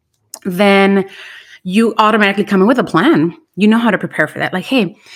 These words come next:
I know that it's very important that we're on top of our, of our duties and our responsibilities and everything's so urgent. So what I will do to make up for that time will be this. And I will stay, I will come in early,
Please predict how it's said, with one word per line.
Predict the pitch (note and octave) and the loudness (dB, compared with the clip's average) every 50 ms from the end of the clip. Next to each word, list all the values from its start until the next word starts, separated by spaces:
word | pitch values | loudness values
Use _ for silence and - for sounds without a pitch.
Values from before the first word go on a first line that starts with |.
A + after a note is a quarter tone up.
| - - - - | -20 -18 -12 -8
I | G3 G3+ | -4 0
know | G3+ G3+ G3+ G3+ | 2 2 2 2
that | G3+ G3 G3+ | 2 2 2
it's | G3+ G3 G3 | 0 0 0
very | F3+ F#3 F#3 G3+ A3 | 0 2 2 4 2
important | A3 G#3+ - G#3+ G3 G3 G3 F#3 | 2 0 0 0 0 2 2 0
that | F3 - F3 | 0 0 0
we're | F3+ F3 - | -2 -2 0
on | - F#3 F#3 F#3+ F#3+ F3+ | 2 2 2 2 0 0
top | - F#3+ F3 E3+ | -2 -2 -2 -2
of | F3+ - | -2 -4
our, | F3+ F3+ - E3+ E3+ E3+ | -4 -2 -2 -2 -2 -2
of | D#3 E3+ | 0 0
our | E3 E3 | 0 -2
duties | D#3 D#3 B3 C4+ C4+ A3 F#3+ E3+ E3+ D#3+ | -2 0 0 0 2 2 2 0 0 0
and | E3+ E3+ | 0 0
our | E3 | 0
responsibilities | E3+ E3+ E3+ - F3+ E3+ F#3+ F#3 B3+ C4 B3 A3 G#3 F#3+ F3 E3+ D#3 - | 0 -2 -2 -2 -4 -2 -2 0 -2 0 0 0 0 0 -2 -2 -4 -2
and | E3 D#3+ D#3+ E3 - | -2 -2 -2 -2 -2
everything's | F#3 G#3 G3+ G3+ G3 F#3 - | -2 -4 -4 -2 -4 -4 -4
so | F#3+ - - | -4 -4 -2
urgent. | A3+ A#3+ A#3+ G3 G#3 F#3+ - - _ _ _ _ _ _ _ _ _ | 0 0 0 0 0 -2 -4 -6 _ _ _ _ _ _ _ _ _
So | - - A3 | -4 -2 0
what | F#3+ F#3+ G3+ | 2 2 2
I | G3+ G#3+ | 0 2
will | A3+ A#3 | 0 0
do | G3+ A3+ A#3+ | 2 2 2
to | A3+ G3 | 2 2
make | F#3 F#3+ F#3 F3+ - | 2 0 0 -2 -2
up | G#3+ A3 - - | -6 -6 -4 -2
for | G3+ F#3+ | -2 0
that | F3+ F3 C#3 - | 0 0 -2 -2
time | - B3+ C4 C4 A3 | -2 0 2 2 2
will | G3 E3+ | 0 0
be | D3+ E3+ E3+ E3 | 0 -2 -2 -2
this. | D#3 F#3+ F#3+ - - - - - - _ _ _ _ _ _ _ _ _ _ _ _ - | -2 -2 -4 -4 -4 -8 -12 -14 -16 _ _ _ _ _ _ _ _ _ _ _ _ -2
And | F#3+ F#3+ F#3 F3+ F3 F3 E3+ E3 D#3+ - | 0 0 2 2 2 2 0 0 0 -2
I | E3 E3+ | -2 -2
will | E3 F3 | -2 -4
stay, | E3 - - - F#3 - | -6 -6 -4 -2 -2 0
I | - E3+ | 0 0
will | E3+ E3+ E3+ | 0 0 0
come | - A3+ G3+ | 0 2 2
in | F#3 F#3 - | 2 2 2
early, | D4+ F4 F4+ F4+ F4 E4+ E4 D4+ - | 2 2 4 4 4 4 4 2 -2